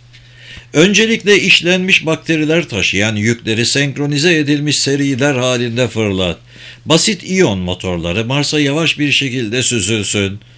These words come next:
Çoğunlukla tek hücrelilerin atlatabileceği kontrollü çarpışmalar olsun. Aynı organizmaları gezegen yüzeyinin altına gönderebilmek için daha büyük nüfuz edici başlıklı birkaç yük yolla.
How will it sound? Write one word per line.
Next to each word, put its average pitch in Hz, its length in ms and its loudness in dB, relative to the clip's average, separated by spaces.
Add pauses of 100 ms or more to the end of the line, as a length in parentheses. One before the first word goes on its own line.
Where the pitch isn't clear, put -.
(400)
Çoğunlukla 196 760 2
tek 202 280 0
hücrelilerin 165 720 2
atlatabileceği 117 1120 0
kontrollü 143 640 0
çarpışmalar 131 680 0
olsun. 98 560 -2 (460)
Aynı 196 380 2
organizmaları 165 840 2
gezegen 151 520 2
yüzeyinin 120 640 0
altına 139 480 -2
gönderebilmek 135 800 -2
için 117 380 -2
daha 147 300 0
büyük 156 260 0
nüfuz 143 480 0
edici 139 380 0
başlıklı 139 560 -2
birkaç 135 440 -2
yük 113 260 -2
yolla. 92 520 -2